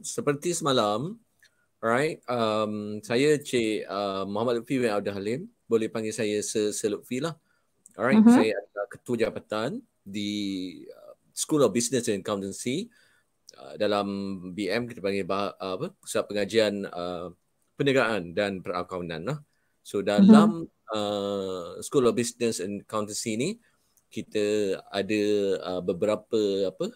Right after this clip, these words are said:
Speaker 1: ah, program seperti Diploma in Business, Diploma Perniagaan, eh. Okey,
Speaker 2: Mhm.
Speaker 1: ah, selain daripada tu, kita ada Certificate in Business, Sijil Perniagaan, ah,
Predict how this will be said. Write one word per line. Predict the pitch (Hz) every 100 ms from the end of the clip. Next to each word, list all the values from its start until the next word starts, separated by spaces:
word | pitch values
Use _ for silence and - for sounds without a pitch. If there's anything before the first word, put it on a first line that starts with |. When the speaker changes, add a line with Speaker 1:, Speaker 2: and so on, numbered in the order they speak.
| -
Speaker 1:
ah, | 110 104
program | - 104 101 101 104 147 180
seperti | - 90 98
Diploma | 95 - 101 101 92
in |
Business, | 85 - 117 202 233 - _ _ _ _ 95
Diploma | - 101 107
Perniagaan, | 101 104 104 - 90 101
eh. | 196 _ _ _ _ _ _ _
Okey, | 208 214 233 440
Speaker 2:
Mhm. |
Speaker 1:
ah, | - 185 - _ _
selain | - - 113
daripada | 104 104 110
tu, | 147
kita | 131 104
ada | 104 -
Certificate | 117 123 - 120
in | 92
Business, | 90 - 185 202 _ _ _ -
Sijil | - 107 104 117
Perniagaan, | 110 101 87 85 71 101 156 247 - _ 90
ah, | 92 90 87 87